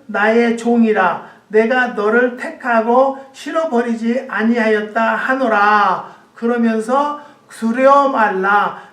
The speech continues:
내가 너와 함께 함이니라, 놀라지 말라, 나는 내 하나님이 됨이니라,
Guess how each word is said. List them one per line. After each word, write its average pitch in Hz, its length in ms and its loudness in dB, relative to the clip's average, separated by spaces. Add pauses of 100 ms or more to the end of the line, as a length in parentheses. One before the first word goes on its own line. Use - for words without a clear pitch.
내가 233 840 0
너와 226 380 4
함께 277 480 -2
함이니라, 233 1080 -2
놀라지 247 540 2
말라, 226 800 0
나는 220 360 0
내 214 160 2
하나님이 254 800 0
됨이니라, 190 840 -2